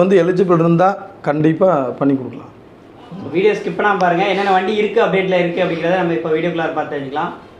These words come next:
Speaker 2: வாங்க டைரக்டா வீடியோக்குள்ள போலாம். ஃபர்ஸ்டா நம்ம சைனிக் கார்ஸ்ல பார்த்துட்டு இருக்கிற வண்டி பாத்தீங்க அப்படின்னா, Hyundai Verna. வண்டி சும்மா எப்படி பளபளன்னு நிக்குன்னு பாருங்க.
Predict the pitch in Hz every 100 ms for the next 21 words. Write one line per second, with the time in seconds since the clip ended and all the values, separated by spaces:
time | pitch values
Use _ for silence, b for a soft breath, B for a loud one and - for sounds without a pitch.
0 | 151 180 185 156 160 143 131 127 107 107
1 | 107 135 107 - 175 - 240 214 208 -
2 | - 175 202 202 196 185 180 190 190 180
3 | 180 175 170 165 165 202 190 - 214 220
4 | 214 151 151 165 170 120 b b b _
5 | 147 202 233 214 214 190 202 151 170 185
6 | 196 208 185 190 175 175 180